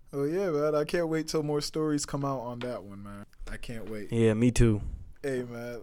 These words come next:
Speaker 1: listen, before we go, um, what's eating at you, man?
Speaker 2: What's eating at me right now?
Speaker 1: Yeah.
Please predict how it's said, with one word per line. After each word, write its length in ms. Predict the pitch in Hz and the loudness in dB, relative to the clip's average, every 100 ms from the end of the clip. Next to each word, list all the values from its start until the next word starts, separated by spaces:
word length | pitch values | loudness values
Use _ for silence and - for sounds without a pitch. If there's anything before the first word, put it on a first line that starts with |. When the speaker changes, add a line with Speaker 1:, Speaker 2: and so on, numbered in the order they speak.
| 104 | -8
Speaker 1:
listen, 380 | 131 123 120 98 | -6 -6 -10 -10
before 340 | 123 135 147 | -10 -4 -2
we 140 | 151 147 | 0 0
go, 360 | 143 135 117 - - - - - - - - - - - | 2 2 0 -8 -18 -20 -18 -20 -20 -10 -6 -6 -6 -6
um, 440 | 127 117 113 113 117 | -4 -4 -4 -6 -8
what's 260 | 180 175 180 | -2 0 0
eating 280 | 214 175 143 | -2 0 0
at 240 | 113 - | 0 -2
you, 60 | 110 | -8
man? 280 | 104 110 120 - | -10 -8 -8 -6
Speaker 2:
What's 260 | - 170 165 | 6 8 8
eating 320 | - 202 202 190 | 6 6 10 12
at 140 | 190 | 12
me 220 | 185 214 | 12 12
right 220 | 208 202 202 | 12 12 12
now? 360 | 208 226 233 226 | 12 12 12 8
Speaker 1:
Yeah. 320 | 127 113 | -2 -2